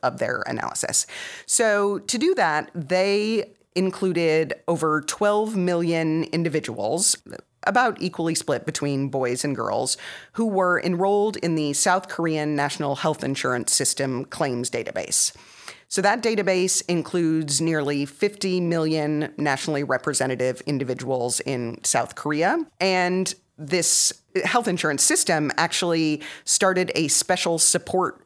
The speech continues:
program for individuals with rare and intractable disease, of which cancer is included, since two thousand six,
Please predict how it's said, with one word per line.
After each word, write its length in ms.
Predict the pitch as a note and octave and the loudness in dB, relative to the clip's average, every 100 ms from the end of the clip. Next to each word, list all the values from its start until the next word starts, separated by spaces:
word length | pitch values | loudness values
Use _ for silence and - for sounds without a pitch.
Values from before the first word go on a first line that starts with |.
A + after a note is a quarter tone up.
| _ | _
program 760 | - G3 F3 D3+ C3+ B2 B2+ C3 | -6 -2 -2 0 0 0 -2 -6
for 340 | - F3+ E3+ | -2 0 2
individuals 640 | - D#3+ D3 D3 D3 C#3 C#3 | 0 0 -2 -2 -2 -2 -2
with 220 | C#3 - | -2 -4
rare 600 | C3 C3 D#3 D3 C#3+ C#3+ | -4 0 2 2 2 0
and 160 | C#3+ C#3 | -2 -4
intractable 640 | C#3+ C3+ C#3+ B2+ A#2 C3+ C3 | -4 0 0 0 -4 -4 -4
disease, 640 | B2+ C#3+ D3+ E3 A3 F#3 - | -6 -4 -2 0 0 -2 0
of 160 | D3 C#3+ | -2 0
which 360 | C3+ - - | -4 -4 -10
cancer 360 | - D#3+ C#3 C#3 | -4 -2 0 0
is 100 | C#3 | 0
included, 540 | B2+ - E3+ G3 G#3 - - - - | -2 -2 0 0 -2 -4 -14 -16 -2
since 400 | - F#3+ E3+ - | 0 2 2 0
two 160 | F3+ | 0
thousand 400 | E3 C#3 D#3 C3+ | 2 2 2 2
six, 400 | - G3+ - - | 2 2 2 2